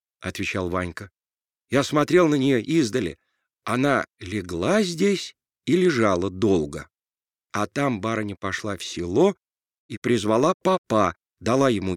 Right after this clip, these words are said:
денег и поехала, а мне дала пятак с серебром.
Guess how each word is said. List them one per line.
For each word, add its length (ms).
денег 420
и 40
поехала, 680
а 140
мне 260
дала 340
пятак 380
с 40
серебром. 640